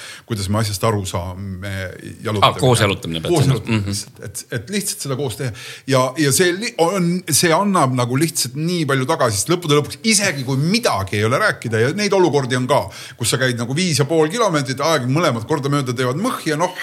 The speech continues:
Speaker 1: ja, ja, <laughs> ja, ah, no jah, ei, ei, noh, ikka, praegust hästi kõik, siis lihtsalt isegi kui viie korra kohta satub üks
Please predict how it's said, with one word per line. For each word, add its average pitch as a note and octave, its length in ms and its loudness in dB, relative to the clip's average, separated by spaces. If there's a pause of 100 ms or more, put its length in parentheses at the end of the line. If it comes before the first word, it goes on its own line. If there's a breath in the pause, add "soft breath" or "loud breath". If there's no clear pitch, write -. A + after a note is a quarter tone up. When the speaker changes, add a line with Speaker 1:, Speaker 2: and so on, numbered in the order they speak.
(100)
Speaker 1:
ja, C#3+ 160 0 (240)
ja, G3 180 4 (180)
<laughs> C#3+ 180 2
ja, C3+ 100 2 (560 loud breath)
ah, E3+ 320 0
no A3 160 2
jah, A#3+ 240 4
ei, B3 240 2
ei, A#3 160 2
noh, G#3 240 4
ikka, G#3 220 2 (320)
praegust F#3 240 0
hästi G3+ 260 -2
kõik, C3+ 200 -2 (500 loud breath)
siis B2 240 -2
lihtsalt E3 320 2
isegi C#3 240 0
kui C#3+ 120 2
viie G3 280 2
korra D#3 240 4
kohta A2+ 300 -2
satub B2+ 260 0
üks - 300 -6